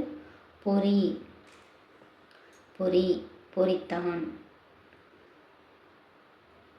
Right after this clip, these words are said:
பொறித்து, பொறித்த, பொறித்தல், பொறிப்பார். அடுத்து கேட்டேன், கேட்டு, கேட்ட, கேட்டல், கேட்டார்.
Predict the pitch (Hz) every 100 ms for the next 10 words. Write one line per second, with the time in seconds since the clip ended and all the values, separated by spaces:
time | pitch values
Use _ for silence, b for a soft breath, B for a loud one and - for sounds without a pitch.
0 | - 339 349 - - - _ _ 196 190
1 | 180 - 185 180 180 180 180 - 175 170
2 | 175 180 175 - 180 175 - 175 170 -
3 | 170 170 160 - - - - - - -
4 | - - B B B B B - 202 214
5 | - 185 185 - 190 196 359 - - -
6 | - - - 190 190 - 196 180 156 -
7 | - 185 185 - 190 190 - - - 208
8 | - 208 202 185 - - 190 185 202 180